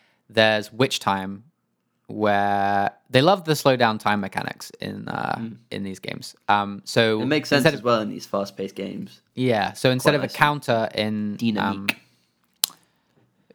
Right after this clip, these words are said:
Speaker 1: Bayonetta, you have a dodge, and when you dodge, everything slows down time, and then you can, like, you have, like, twenty,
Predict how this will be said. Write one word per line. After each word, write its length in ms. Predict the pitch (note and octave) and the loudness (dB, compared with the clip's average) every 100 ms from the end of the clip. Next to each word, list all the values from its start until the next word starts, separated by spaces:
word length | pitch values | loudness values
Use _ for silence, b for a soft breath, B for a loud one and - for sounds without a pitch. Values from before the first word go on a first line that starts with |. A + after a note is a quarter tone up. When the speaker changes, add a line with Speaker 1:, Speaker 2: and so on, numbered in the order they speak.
| - | 2
Speaker 1:
Bayonetta, 500 | G#2+ G#2 G2+ G2+ - | 4 4 2 2 -2
you 280 | G#2+ G#2 G2+ | 0 0 2
have 120 | A2 | 0
a 60 | |
dodge, 480 | G2 - A2 G#2 F#2+ - | 0 2 4 2 -4 -2
and 100 | A2 | 0
when 100 | G#2+ | 0
you 80 | |
dodge, 480 | G2+ B2+ A2+ G#2+ - | 2 4 4 0 -2
everything 320 | G#2 G#2 G#2+ | -2 -2 -4
slows 240 | G2+ G#2+ G#2 | -4 -4 0
down 220 | G#2 G2 | 0 0
time, 320 | - C3+ B2+ | 2 2 0
and 100 | A2 | -4
then 80 | G2+ | -8
you 120 | G2+ | -10
can, 180 | G2 G#2 | -8 -6
like, 260 | F#2+ F#2+ - | -6 -8 -4
you 80 | A2 | 2
have, 180 | G#2 G#2 | 2 0
like, 280 | G2+ - - | -8 -10 -6
twenty, 360 | A2 G2+ G2 | -4 -2 -6